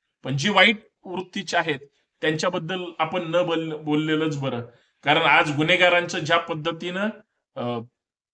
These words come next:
पीक वाढतंय, दररोज नवनवीन घटना घडतायत, एकमेकांच्या विरोधातल्या एकमेकांच्या गँगवॉर हे महाराष्ट्राला तरी नवीन नाहीत आणि अशा परिस्थितीमध्ये महाराष्ट्रातला पैलवान इतर राज्यामध्ये जाऊन जर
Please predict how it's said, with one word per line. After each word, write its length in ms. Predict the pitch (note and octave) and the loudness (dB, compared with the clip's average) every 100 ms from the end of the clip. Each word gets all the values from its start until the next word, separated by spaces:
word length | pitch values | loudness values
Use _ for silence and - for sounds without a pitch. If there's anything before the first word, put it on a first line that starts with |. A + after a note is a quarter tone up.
| _ | _
पीक 240 | G#3 A#3 A3 | 4 4 4
वाढतंय, 520 | G3 F#3 - E3 C3 C3+ _ _ _ - | 4 4 2 0 0 -6 _ _ _ 0
दररोज 540 | D3+ F3+ A3 A3 - - | 4 6 6 4 0 -8
नवनवीन 600 | C#3 E3+ G3+ G#3 A3+ A#3+ | 0 2 6 6 6 2
घटना 360 | F#3+ F#3+ - F3+ | 0 -4 -2 0
घडतायत, 480 | F3 E3 E3 C#3 C3+ - _ _ _ _ | 0 -2 2 0 0 -12 _ _ _ _
एकमेकांच्या 680 | C3+ D3+ F#3 F#3+ F#3+ F#3+ G#3+ | -6 -4 -2 2 2 2 -2
विरोधातल्या 520 | G3 F#3 F3+ F3+ F#3 | 0 0 2 0 0
एकमेकांच्या 600 | F3+ F3+ F3+ F3+ E3+ F3+ | -4 -4 -4 -2 -2 0
गँगवॉर 520 | F3+ E3+ E3+ F3 F3 - - _ _ _ | 0 2 2 6 6 4 -2 _ _ _
हे 280 | E3 G3 G3+ - | -2 -2 -4 -6
महाराष्ट्राला 640 | C3 D#3 G3 G3+ A3+ A3+ G#3+ | 0 4 4 4 4 2 2
तरी 180 | G#3+ G#3 | -4 -4
नवीन 340 | F#3+ F3+ F3 | -4 -4 -4
नाहीत 280 | D#3+ C#3 A#2 - _ _ _ _ | -6 -6 -12 -14 _ _ _ _
आणि 160 | B2+ | -10
अशा 280 | - C3 A#3 | -8 2 4
परिस्थितीमध्ये 880 | A3+ G#3+ G#3 - F#3+ F#3+ F#3+ F#3 A#3 C4 _ _ - | 4 0 -2 -6 -14 -8 -6 -2 -2 -4 _ _ -8
महाराष्ट्रातला 640 | C3 E3+ F#3 G3+ G3+ B3 | -2 2 2 0 0 0
पैलवान 580 | A#3 G#3 G#3 G3+ G#3+ D#4 _ _ _ _ _ _ | 2 2 2 2 2 0 _ _ _ _ _ _
इतर 260 | - F3 B3 | -2 4 6
राज्यामध्ये 540 | G#3+ G3+ G#3 G3+ G3+ | 6 4 0 0 -2
जाऊन 300 | F3 F3+ F#3 | 0 -2 0
जर 140 | F3+ | -4